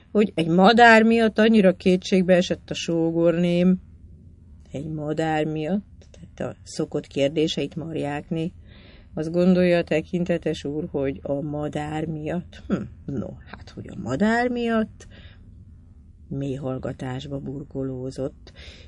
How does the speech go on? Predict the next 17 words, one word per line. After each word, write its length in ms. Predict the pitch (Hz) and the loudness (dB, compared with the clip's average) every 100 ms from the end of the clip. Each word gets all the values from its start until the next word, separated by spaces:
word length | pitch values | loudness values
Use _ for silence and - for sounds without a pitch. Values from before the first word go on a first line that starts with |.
| - | -12
Sötéten 800 | - 233 214 185 170 - 170 170 | 2 4 6 4 2 2 2 2
nézte 400 | 175 160 - 156 | 0 -2 -6 -6
az 100 | 147 | -2
előbukkanó 840 | 165 180 170 175 180 - 175 170 | 0 0 -2 -4 -6 -6 -4 -2
és 180 | 151 - | -4 -6
eltűnedező 1000 | 151 156 151 175 156 139 135 143 - 135 | -8 -6 -8 -8 -8 -6 -4 -6 -6 -8
tájakat, 760 | 139 156 160 170 165 - 175 | -8 -8 -4 -4 -6 -6 -8
hallgatta 500 | 185 156 151 151 - | -4 -2 -2 -6 -6
a 80 | 131 | -8
fenyvesek 520 | 131 135 139 139 - 135 | -6 -8 -8 -12 -14 -14
zúgását, 920 | 151 151 160 156 170 - - 160 190 | -10 -10 -8 -8 -8 -8 -8 -6 -4
még 140 | 285 | 2
a 80 | 190 | 2
dohányzást 600 | 175 151 143 - 139 - | 2 -4 -8 -10 -10 -8
is 120 | - | -8
abba 240 | 156 147 156 | -8 -6 -4
hagyta. 380 | 151 - 185 | -6 -4 -6